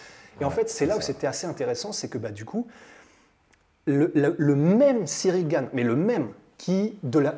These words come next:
Speaker 1: les, tu mettais la même chose sur les réseaux avant, hein, les, la
Speaker 2: Ouais.
Speaker 1: danse,
Speaker 2: Ouais.
Speaker 1: la, les consoles,
Speaker 2: Ouais.
Speaker 1: et cetera. Tu mettais tout pareil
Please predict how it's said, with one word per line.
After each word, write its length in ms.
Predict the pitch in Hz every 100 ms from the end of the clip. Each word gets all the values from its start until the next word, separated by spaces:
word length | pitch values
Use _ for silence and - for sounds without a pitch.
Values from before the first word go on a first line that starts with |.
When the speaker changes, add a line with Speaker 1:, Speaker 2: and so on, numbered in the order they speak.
| -
Speaker 1:
les, 200 | 139 151
tu 220 | - -
mettais 180 | 151 143
la 60 | 127
même 140 | 185
chose 140 | 208
sur 120 | - 147
les 60 |
réseaux 220 | 143 160 -
avant, 320 | 190 226 175
hein, 80 | 180 -
les, 140 | 131
la 220 | 131 123
Speaker 2:
Ouais. 80 | 98
Speaker 1:
danse, 500 | 147 180 180 156 - 92
Speaker 2:
Ouais. 140 | 90 -
Speaker 1:
la, 200 | 135 139
les 140 | 131 135
consoles, 400 | - 127 - 196
Speaker 2:
Ouais. 60 |
Speaker 1:
et 20 | -
cetera. 180 | 147 151
Tu 140 | -
mettais 240 | 151 147 139
tout 420 | - - 277 -
pareil 440 | 220 170 196 240